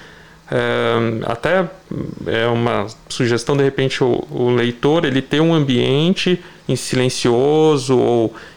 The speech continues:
criar o hábito de estar num, num lugar,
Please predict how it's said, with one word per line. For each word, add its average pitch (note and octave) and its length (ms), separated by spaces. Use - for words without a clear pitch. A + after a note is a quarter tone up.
criar C#3+ 400
o D3+ 200
hábito E3 600
de B2+ 380
estar C3 520
num, B2+ 280
num A#2+ 460
lugar, A#2+ 420